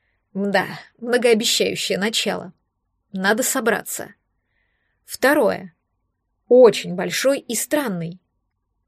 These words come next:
О чем я вообще думаю? Третье. Он меня пугает. На каком-то подсознательном уровне. А это о чем-то договорит. К своей интуиции я привыкла прислушиваться.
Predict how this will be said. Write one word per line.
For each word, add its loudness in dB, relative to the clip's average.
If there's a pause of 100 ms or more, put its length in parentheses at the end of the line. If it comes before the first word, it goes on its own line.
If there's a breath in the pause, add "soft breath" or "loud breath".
(200)
О -4
чем -2
я 2
вообще -2
думаю? -2 (920)
Третье. 0 (400)
Он 4
меня 0
пугает. -4 (260)
На -4
каком-то -2
подсознательном -2
уровне. 0 (400)
А 0
это 0
о -2
чем-то -4
договорит. -2 (460 soft breath)
К -8
своей 2
интуиции -2
я 2
привыкла 0
прислушиваться. -4